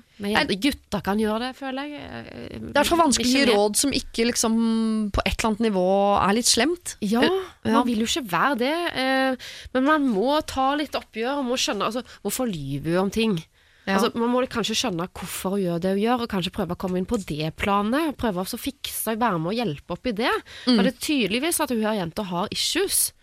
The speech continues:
Speaker 2: Ja.
Speaker 1: Eh, det at hun lyver om ting for å gjøre seg interessant, altså, uff,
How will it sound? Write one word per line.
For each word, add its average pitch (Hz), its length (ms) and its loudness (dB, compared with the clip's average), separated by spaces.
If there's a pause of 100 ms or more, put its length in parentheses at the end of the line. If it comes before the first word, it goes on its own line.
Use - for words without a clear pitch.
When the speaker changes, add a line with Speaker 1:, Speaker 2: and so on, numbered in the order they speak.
(260)
Speaker 2:
Ja. 196 160 2 (160)
Speaker 1:
Eh, 233 340 2
det 233 140 -2
at 233 80 -6
hun 247 100 -2
lyver 175 380 -4
om 214 60 -2
ting 214 180 -2
for 220 100 -4
å 220 60 0
gjøre 185 160 0
seg 196 180 -4
interessant, 202 800 -2
altså, 196 540 -2 (400)
uff, - 140 -8